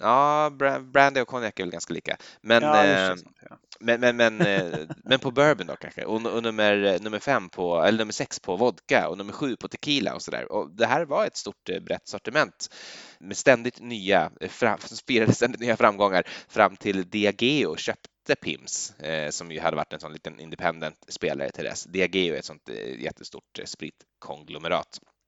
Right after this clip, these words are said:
Speaker 1: Och av skäl som är förborgade så tog de bort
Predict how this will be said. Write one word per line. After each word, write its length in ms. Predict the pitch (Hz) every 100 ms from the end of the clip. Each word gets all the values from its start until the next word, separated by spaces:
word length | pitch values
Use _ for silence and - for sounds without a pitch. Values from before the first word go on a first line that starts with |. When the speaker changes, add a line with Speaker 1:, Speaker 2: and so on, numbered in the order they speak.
| _ _ _ _ - - - - -
Speaker 1:
Och 240 | - 90 - - - -
av 240 | 101 98
skäl 540 | - - 113 123 156 143 -
som 360 | - - 110 - _ _
är 320 | 104 135 151 -
förborgade 880 | - 117 113 131 165 147 98 80 -
så 160 | -
tog 200 | 107 110
de 160 | 104 101
bort 340 | 110 147 -